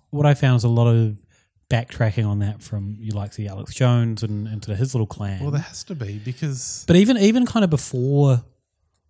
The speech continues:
Speaker 1: like, uh, in, like, twenty fourteen, I saw an interview with someone.
Speaker 2: Mm.
Speaker 1: It wasn't Alex Jones, but it was part of the, it was that Paul Joseph Watson guy.
Speaker 2: Yeah.
Speaker 1: And he was just saying, you know, it definitely happened.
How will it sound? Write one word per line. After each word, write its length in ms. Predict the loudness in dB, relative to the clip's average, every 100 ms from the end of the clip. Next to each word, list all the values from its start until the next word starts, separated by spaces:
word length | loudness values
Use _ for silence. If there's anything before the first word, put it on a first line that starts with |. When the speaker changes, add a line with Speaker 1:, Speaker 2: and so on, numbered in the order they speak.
| _ _ _ _
Speaker 1:
like, 180 | -2 0
uh, 160 | 2 2
in, 100 | 2
like, 140 | 0 2
twenty 220 | 2 2
fourteen, 380 | 4 6 6 4
I 60 |
saw 140 | 2 -2
an 60 |
interview 240 | -2 -2 -4
with 120 | -4
someone. 440 | -4 -4 -6 -10 -18 _ -8
Speaker 2:
Mm. 280 | -8 -8 -14 -12 0
Speaker 1:
It 40 |
wasn't 240 | 6 6 6
Alex 160 | 4
Jones, 220 | 2 2
but 80 | 0
it 20 |
was 80 | -10
part 240 | -8 -6 -4
of 60 |
the, 80 | -6
it 60 | -8
was 120 | -10
that 180 | -16 -6
Paul 220 | -2 -2
Joseph 360 | -2 -4 -4 -6
Watson 400 | -8 -8 -6 -6
guy. 260 | -4 -4 -6 _ -10
Speaker 2:
Yeah. 160 | -10 -10 -20 -20 _ -4
Speaker 1:
And 100 | 2
he 160 | 4 4
was 240 | 2 2
just 280 | 0 0 2
saying, 200 | 4 4
you 40 |
know, 80 | 2
it 180 | -2 0
definitely 260 | 2 4 6
happened. 600 | 4 2 -4 -8 -14